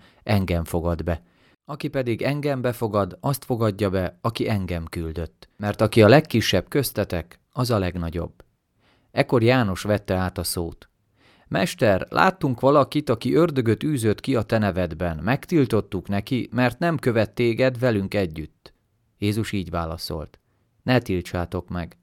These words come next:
mert aki nincs ellenetek, az veletek van.” Elmélkedés. A Szentírás a kezdetektől fogva hirdeti,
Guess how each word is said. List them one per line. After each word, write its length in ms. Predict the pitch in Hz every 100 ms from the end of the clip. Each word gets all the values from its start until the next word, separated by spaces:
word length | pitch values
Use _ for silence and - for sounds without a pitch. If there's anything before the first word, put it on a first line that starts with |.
| _ _ _ _
mert 220 | 107 110
aki 180 | 113 120
nincs 280 | 127 175 -
ellenetek, 800 | 120 139 139 127 - 92 - _ _ _
az 220 | 147 123
veletek 480 | 92 82 82 - -
van.” 320 | 82 80 _ _ _ _ _ _ _ _ _ _ _ _ _ _ _
Elmélkedés. 920 | 101 90 87 85 90 87 85 - - _ _ _ _ _ _ _ _ _ _ _
A 80 | -
Szentírás 680 | - 180 185 113 123 127 -
a 40 |
kezdetektől 720 | - 135 113 107 98 - 107 90
fogva 380 | - 110 101
hirdeti, 840 | 92 107 107 92 90 - 107 104